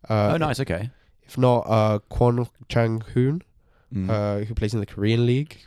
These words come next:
Speaker 1: He has not scored so far in <laughs> twenty twenty-two.
Speaker 2: Right, okay.
Speaker 1: But for Korea, in eleven and a half complete games, he has seven goals and an assist.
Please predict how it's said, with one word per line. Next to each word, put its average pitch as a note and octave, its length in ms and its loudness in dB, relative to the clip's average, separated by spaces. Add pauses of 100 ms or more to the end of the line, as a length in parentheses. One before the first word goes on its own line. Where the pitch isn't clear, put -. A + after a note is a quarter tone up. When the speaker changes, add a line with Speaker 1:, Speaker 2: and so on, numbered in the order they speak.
(120)
Speaker 1:
He G#2+ 120 -2
has G#2 200 0
not G#2+ 240 -2
scored G#2+ 320 -4
so G2+ 200 -2
far G#2 260 2
in G2+ 100 0
<laughs> - 60 -6
twenty F#2+ 140 -4
twenty-two. G2 500 -8 (180)
Speaker 2:
Right, A2 240 2
okay. G#2+ 200 4
Speaker 1:
But A#2 120 -6
for A#2 220 -2
Korea, A#2 640 2
in G#2 160 -4
eleven B2+ 520 0
and A#2+ 180 -2
a - 20 -2
half A#2+ 260 0
complete A2 300 -2
games, A2+ 300 0
he G#2 60 -2
has G#2+ 120 -4
seven A#2+ 320 0
goals A#2 260 0
and G#2+ 120 -2
an G#2+ 120 -2
assist. - 460 -8